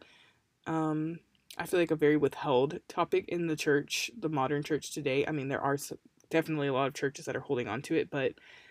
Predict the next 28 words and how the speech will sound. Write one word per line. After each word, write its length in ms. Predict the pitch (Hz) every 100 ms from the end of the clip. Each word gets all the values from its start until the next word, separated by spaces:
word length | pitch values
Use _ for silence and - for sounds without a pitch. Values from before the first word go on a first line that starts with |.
| _ _ 190
your 140 | 196
works 340 | 180 185 -
are 60 | 175
not 420 | 170 147 147 - -
what 260 | 170 156 101
God 180 | 113
desires. 420 | 117 139 82 - -
He 120 | 165
desires 360 | 170 156 139
your 100 | 139
heart. 240 | 143 - - - - _ _ _
<laughs> 100 | 220 - - - _ _ -
He 80 |
desires 340 | 190 180 160 147
your 120 | 143
heart. 280 | 143 101 - - _
He 80 | 175
desires 340 | 180 165 160 -
to 100 | 156
know 140 | 143
you, 320 | 147 147 180 - _ -
and 160 | 156 151
works 260 | 156 -
come 160 | - 156
second. 360 | - - - -
You 160 | -
could 200 | 208 214
do 340 | 180 170 170